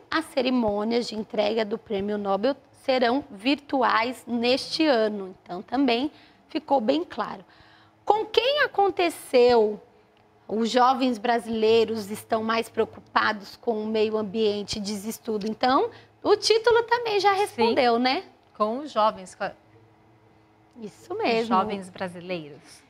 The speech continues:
Speaker 1: E o, a referente à premiação?
Speaker 2: A gente tem lá a questão do
Speaker 1: Da cerimônia,
Speaker 2: Cerimônia.
Speaker 1: isso mesmo, a entrega do prêmio. Então, tá acontecendo,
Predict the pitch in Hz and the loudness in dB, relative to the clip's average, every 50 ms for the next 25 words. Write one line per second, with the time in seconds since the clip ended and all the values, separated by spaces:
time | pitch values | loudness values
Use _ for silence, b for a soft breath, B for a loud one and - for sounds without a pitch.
0 | _ _ - 262 311 349 381 381 370 349 294 277 269 262 262 254 254 247 262 262 | _ _ 0 2 4 4 6 4 4 2 4 4 4 4 4 2 2 0 -2 -4
1 | 262 - 269 247 262 254 240 - - 254 254 - - 254 247 247 247 240 240 254 | 0 0 0 0 2 0 -2 -2 0 0 0 0 0 0 2 2 2 2 0 -2
2 | - - - 302 320 415 587 640 - _ b b b b b b _ - 196 196 | -6 -2 0 2 2 2 -2 -6 -14 _ b b b b b b _ -10 -10 -10
3 | 185 208 202 - - 220 214 - 240 226 226 220 214 196 196 214 247 - - _ | -8 -8 -12 -12 -12 -14 -8 -4 -4 -4 -2 -2 0 0 2 2 0 -2 -10 _
4 | _ _ - - 233 233 - _ - 226 220 226 240 240 226 214 240 262 311 415 | _ _ -4 -4 -4 -4 -4 _ -4 -4 -2 -4 -4 -10 -8 -4 -2 -2 -2 -2
5 | - - _ _ _ _ _ _ _ _ _ _ _ _ _ _ _ _ _ _ | -6 -12 _ _ _ _ _ _ _ _ _ _ _ _ _ _ _ _ _ _
6 | _ _ _ _ _ _ _ _ _ - - 175 147 - - 233 226 254 302 311 | _ _ _ _ _ _ _ _ _ -4 -4 -4 -4 -2 -4 -2 2 4 6 6
7 | 277 254 240 233 254 269 269 254 247 240 226 220 208 208 202 208 214 226 - - | 6 6 6 6 6 6 4 4 4 2 2 0 -2 -2 -4 -4 -6 -8 -10 -12
8 | - - 370 427 403 285 233 220 226 226 226 233 208 214 226 214 202 196 196 208 | -8 -8 -4 -2 2 4 4 4 4 4 2 -2 -2 -4 -6 -4 -4 -4 -4 -4
9 | 214 214 - 262 226 233 254 262 302 269 254 320 277 - - 233 226 226 233 233 | -6 -6 -2 0 2 2 2 2 0 0 0 -2 -4 -4 0 2 4 4 4 4
10 | 233 220 214 208 214 - 226 220 240 - - 240 - - 262 262 254 269 262 - | 2 0 -4 -4 -4 -2 -2 -2 0 0 0 -2 0 0 -2 -2 0 -2 -4 -4
11 | - - 254 262 285 285 392 | 0 0 2 2 4 2 0